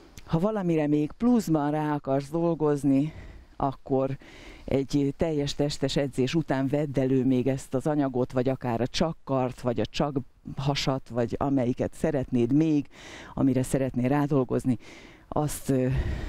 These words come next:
egészítsd ki, de ne használd ezeket az egy testrészre szóló edzéseket önálló edzésnek, mert az nem éri meg, nem jó egy edzés, vagy egy testrészt, ö, kiemelni,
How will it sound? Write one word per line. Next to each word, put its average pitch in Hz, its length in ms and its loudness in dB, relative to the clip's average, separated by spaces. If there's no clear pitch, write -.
egészítsd 143 640 0
ki, 180 260 4
de 147 320 2
ne 180 120 0
használd 139 500 0
ezeket 139 360 -2
az 139 200 0
egy 160 160 -2
testrészre 139 680 -2
szóló 139 400 2
edzéseket 135 680 0
önálló 131 580 2
edzésnek, 127 540 0
mert 131 400 -2
az 135 260 0
nem 151 220 2
éri 151 300 4
meg, 135 460 0
nem 147 360 2
jó 135 380 4
egy 135 320 0
edzés, 127 680 -2
vagy 135 220 0
egy 147 140 0
testrészt, 127 760 -2
ö, 123 200 2
kiemelni, 127 840 2